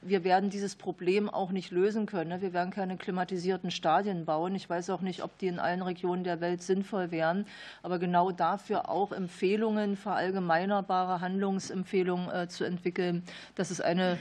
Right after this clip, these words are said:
Zukunftsausga-, Aufgabe, die bei uns, äh, zwischen, äh, dem, was, ich sag mal, das Sportreferat, das noch viel mehr Aufgaben hat, als sich damit zu beschäftigen,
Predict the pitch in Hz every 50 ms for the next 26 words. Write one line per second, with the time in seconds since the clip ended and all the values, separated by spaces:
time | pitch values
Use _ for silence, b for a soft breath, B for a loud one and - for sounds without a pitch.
0 | - - - - 220 185 - 214 196 180 - - - 170 175 - - - 180 175
1 | - - - 180 185 - - - 196 185 185 185 180 180 175 175 - - _ _
2 | _ _ _ _ _ _ - 208 196 196 165 185 170 - - 190 202 214 208 -
3 | - B B B B B B B - - 196 190 185 185 - - 196 202 190 -
4 | 202 190 180 - - 180 170 - 185 190 190 185 180 180 175 - - - - _
5 | _ - 185 - 196 180 180 175 175 - - - - 196 202 202 - 202 190 196
6 | 196 175 151 165 170 185 214 233 - - - - 185 - - 196 180 - - 202
7 | 180 180 185 190 185 - 196 - - - 185 180 185 185 190 175 - 160 170 -
8 | 196 180 - - 175 180 190 202 196 - - 190 190 180 - 208 190 175 - -
9 | - 190 190 190